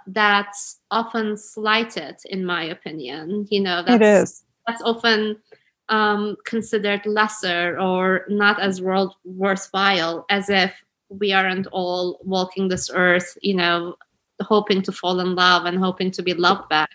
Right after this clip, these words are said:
Speaker 1: It's
Speaker 2: Mm-hmm.
Speaker 1: the, you know, <laughs> most, most primal of human emotions. And here is a movie that is not ashamed of it, you know, like most melodrama-, melodramatic love stories aren't,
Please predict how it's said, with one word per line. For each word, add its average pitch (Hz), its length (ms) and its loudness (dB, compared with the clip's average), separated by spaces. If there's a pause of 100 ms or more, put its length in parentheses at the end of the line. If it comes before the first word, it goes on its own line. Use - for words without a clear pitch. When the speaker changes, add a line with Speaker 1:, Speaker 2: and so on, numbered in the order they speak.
(440)
Speaker 1:
It's 208 300 4
Speaker 2:
Mm-hmm. 196 40 2 (380)
Speaker 1:
the, 226 80 -4
you 240 80 0
know, 277 420 2
<laughs> - 40 -2
most, 247 260 0
most 233 320 -2
primal 214 400 0
of 208 180 -4 (540)
human 233 360 2
emotions. 220 760 0
And 196 260 2
here 240 200 2
is 233 160 2
a 220 60 0
movie 208 800 0 (100)
that 202 180 4
is 208 180 0
not 240 320 6 (300)
ashamed 175 500 0
of 170 180 -8
it, 190 340 -4 (160)
you 196 120 -4
know, 185 140 2
like 180 340 0
most 190 280 -2
melodrama-, 170 600 0 (340)
melodramatic 170 560 0
love 175 200 0
stories 175 440 -4
aren't, 196 480 0